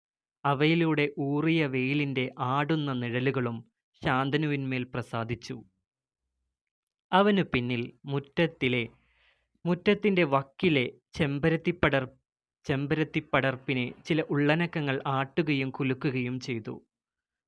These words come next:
അവൻ അനങ്ങാതെ ശ്വാസമടക്കി. മടക്കിയ കയ്യിൽ ഒരു വാൾ പോലെ പിടിച്ച കൊങ്ങിണിക്കൊമ്പുമായി ചെമ്പരത്തിപ്പൊന്തയിലേക്കു തുറിച്ചു നോക്കിക്കൊണ്ട് പഴുത്തിലകളുടെ മേൽ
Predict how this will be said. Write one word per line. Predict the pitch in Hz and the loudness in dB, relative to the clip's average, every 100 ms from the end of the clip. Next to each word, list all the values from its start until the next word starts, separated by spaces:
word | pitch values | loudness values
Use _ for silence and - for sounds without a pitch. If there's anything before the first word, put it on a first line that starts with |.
| - | -2
അവൻ | 147 143 151 147 | 0 2 0 -4
അനങ്ങാതെ | 131 139 151 151 143 143 | -4 -2 0 0 0 -2
ശ്വാസമടക്കി. | - 131 120 - 143 123 110 - 127 - _ _ _ _ - | -2 -2 -2 -4 -4 -4 -6 -10 -16 -16 _ _ _ _ -4
മടക്കിയ | 156 156 170 196 190 | 0 2 2 2 0
കയ്യിൽ | 175 151 143 160 | 2 0 2 2
ഒരു | 143 139 | 2 2
വാൾ | 127 135 170 | 4 4 4
പോലെ | 170 131 131 | 2 2 2
പിടിച്ച | 143 131 127 - 127 - - | 0 -2 -4 -4 -6 -6 -4
കൊങ്ങിണിക്കൊമ്പുമായി | 160 151 160 175 175 151 139 139 131 127 123 - _ _ _ _ _ _ _ _ _ _ _ - | 0 2 2 2 0 -2 -2 -2 0 -2 -4 -10 _ _ _ _ _ _ _ _ _ _ _ -2
ചെമ്പരത്തിപ്പൊന്തയിലേക്കു | 147 151 165 170 175 185 - - 147 147 147 143 135 123 127 - _ - | 0 2 2 2 0 -4 -2 -2 0 0 0 0 -2 -4 -8 -8 _ -4
തുറിച്ചു | 147 143 - 165 | -2 -2 -2 -2
നോക്കിക്കൊണ്ട് | 135 123 135 127 123 123 - _ _ _ _ _ _ _ _ _ _ _ _ _ - | -2 -4 -6 -4 -4 -6 -12 _ _ _ _ _ _ _ _ _ _ _ _ _ 4
പഴുത്തിലകളുടെ | 160 165 180 202 156 156 156 151 143 | 6 6 4 4 4 4 2 2 0
മേൽ | 135 | 0